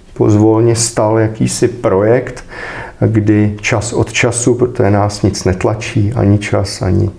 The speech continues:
ani sběratelé, ku podivu, <laughs> tak vytvoříme nějakou, nějakou novou plastiku, novou trojrozměrnou věc a vlastně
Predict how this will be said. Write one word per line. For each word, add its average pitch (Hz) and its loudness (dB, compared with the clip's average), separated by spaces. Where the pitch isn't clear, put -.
ani 104 4
sběratelé, 107 2
ku 120 0
podivu, 104 2
<laughs> 156 -2
tak 131 0
vytvoříme 127 4
nějakou, 127 2
nějakou 120 2
novou 127 4
plastiku, 135 0
novou 123 4
trojrozměrnou 123 4
věc 113 0
a 104 2
vlastně 117 4